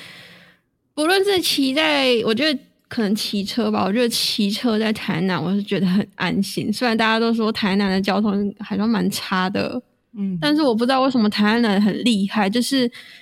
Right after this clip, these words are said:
Speaker 1: 你快要被撞到的时候，你不会被撞到。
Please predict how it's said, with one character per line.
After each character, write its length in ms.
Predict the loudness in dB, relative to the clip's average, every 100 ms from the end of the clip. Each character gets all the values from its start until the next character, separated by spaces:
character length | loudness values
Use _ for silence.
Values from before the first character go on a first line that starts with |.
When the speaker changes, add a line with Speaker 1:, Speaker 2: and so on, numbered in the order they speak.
| _
Speaker 1:
你 200 | -2 0
快 200 | 0 0
要 160 | 2 2
被 140 | 0
撞 240 | 0 0 2
到 160 | 2
的 60 | 2
时 100 | 0
候， 80 | 2
你 140 | 0
不 100 | 2
会 100 | 0
被 140 | 0 -2
撞 180 | -4 -4
到。 240 | -6 -8